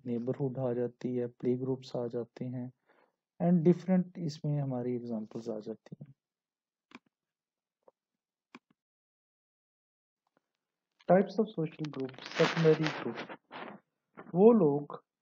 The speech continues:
जो कि second होते हैं contact में एक individual के साथ primary के बाद, वो secondary होते हैं। Means के ऐसे group members जिनके साथ हमारा contact की जो intensity है या interaction जो है,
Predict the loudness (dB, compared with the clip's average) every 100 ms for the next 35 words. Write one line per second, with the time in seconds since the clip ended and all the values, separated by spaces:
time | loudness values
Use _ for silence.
0 | -2 -2 0 0 0 2 2 4 2 4
1 | 2 -2 -6 -4 -4 -6 -10 _ _ _
2 | -6 -6 -2 -2 -4 -6 -6 -4 -6 -8
3 | _ _ -10 -8 -6 -4 -6 -6 -8 -4
4 | -6 -2 -4 -6 -6 -4 -2 -4 -8 -8
5 | -6 -4 -4 -6 -6 -6 -6 -6 -4 -4
6 | -4 -8 -12 -14 -14 -14 -16 _ _ _
7 | _ _ _ _ _ _ 2 4 4 2
8 | 0 0 4 2 4 2 2 0 -4 _
9 | -12 -4 -4 -2 -4 -2 -2 -2 -2 -8
10 | -18 -8 -6 -2 -2 0 -2 -2 -4 -2
11 | -2 -2 -6 -8 -6 -6 -6 -18 _ _
12 | _ _ _ _ _ _ -8 -2 -2 -2
13 | -6 -4 -4 -2 -2 -2 -4 -2 0 2
14 | 0 0 -2 -4 -2 0 0 -2 -2 0
15 | 0 0 -2 -4 -6